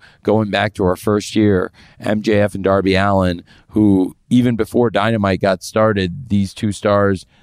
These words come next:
uh, came in and have built a reputation in the sport, built a reputation with the fans, and they've both built these great records. They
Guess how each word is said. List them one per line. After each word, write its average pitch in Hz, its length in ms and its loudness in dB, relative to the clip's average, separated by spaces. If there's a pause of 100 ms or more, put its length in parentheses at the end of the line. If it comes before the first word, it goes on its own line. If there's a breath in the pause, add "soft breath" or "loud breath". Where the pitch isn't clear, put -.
(160 soft breath)
uh, 90 580 0 (420)
came 117 240 -4
in 101 340 0 (380 soft breath)
and 92 640 -2
have 90 480 -6
built 117 340 2 (840 soft breath)
a - 80 -2
reputation 131 880 -2 (160)
in 117 180 0
the 107 80 -6
sport, 151 520 0
built 104 180 -2
a 110 40 0
reputation 110 540 -2
with 92 100 -2
the 87 80 -12
fans, 147 640 -2 (360 loud breath)
and 113 600 -2 (240 soft breath)
they've 113 180 0
both 139 260 -2
built 127 260 -2
these 104 160 0
great 120 340 0
records. 107 640 -2 (300 soft breath)
They 107 400 2